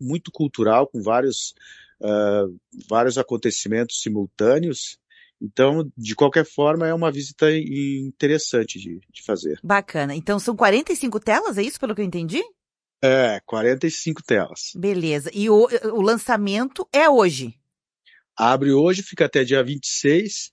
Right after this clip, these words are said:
Speaker 1: aberto todos a, de quarta a domingo, e fica aberta a visitação, é gratuita a entrada.
Speaker 2: E hoje vai ter essa conversa contigo, já que é o lançamento?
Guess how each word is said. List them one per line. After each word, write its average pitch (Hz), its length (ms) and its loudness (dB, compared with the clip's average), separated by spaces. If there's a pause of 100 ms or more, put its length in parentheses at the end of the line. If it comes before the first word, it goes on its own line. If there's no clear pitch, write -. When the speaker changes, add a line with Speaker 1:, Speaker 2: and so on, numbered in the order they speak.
Speaker 1:
aberto 113 500 -2
todos 117 440 -2
a, 110 80 4
de 98 200 -10
quarta - 360 0
a 117 40 -2
domingo, 156 540 -2 (520)
e 156 420 4
fica - 220 -2
aberta 180 280 0
a 185 40 -4
visitação, 180 680 -2
é 180 320 0
gratuita 151 560 -2
a - 20 0
entrada. 101 400 -6 (220)
Speaker 2:
E 254 200 2
hoje 220 540 4
vai 190 220 2
ter 226 360 -2 (220)
essa 175 220 -4
conversa 202 640 0
contigo, 214 420 -10
já 190 160 -6
que 185 120 -10
é - 20 -4
o 175 60 -4
lançamento? 165 760 -8